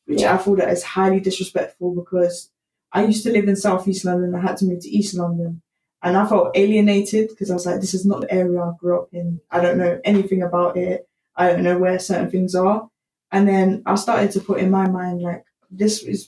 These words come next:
Speaker 1: probably what people feel like when they have to move from their country 'cause their, their country's at war, or they come here for a better career, or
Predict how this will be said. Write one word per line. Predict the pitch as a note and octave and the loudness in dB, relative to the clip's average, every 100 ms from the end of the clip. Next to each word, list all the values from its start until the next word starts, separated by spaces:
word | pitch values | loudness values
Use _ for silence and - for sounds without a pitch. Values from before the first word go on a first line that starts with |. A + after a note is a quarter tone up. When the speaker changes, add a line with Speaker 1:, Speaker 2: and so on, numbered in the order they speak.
| - | -4
Speaker 1:
probably | G#3 G3 F#3+ | 0 2 2
what | F#3 F3 - | 2 0 -4
people | G3 G3 F#3 | -6 -2 -2
feel | - G3 F#3 | 0 2 4
like | F3 F3+ | 2 -2
when | F3+ | -4
they | F3+ | -2
have | F#3+ - | -4 -4
to | F#3 | -6
move | F3+ | -6
from | - F3 | -8 -4
their | F#3+ G3+ | 0 0
country | - F#3+ F#3 - F3+ - | 0 -4 -4 -10 -14 -10
'cause | F3 F3 | -10 -4
their, | E3+ E3+ - - | -2 -2 -4 -4
their | F3 | -2
country's | F3 - E3+ | -2 -4 -6
at | E3+ - | -12 -4
war, | G3 G3+ G3+ G3+ _ _ _ _ - | 2 4 2 0 _ _ _ _ 0
or | F#3 F3+ F3+ | 2 4 2
they | - F3 | 2 0
come | F3 F#3+ F#3 | 2 0 0
here | F#3 F3 | 0 0
for | F3 F3 | 2 2
a | F3 | 2
better | - | -2
career, | - F3 F#3+ G3 G3 F#3+ F3 | -2 0 2 2 2 0 -2
or | F3 F3 | -6 -6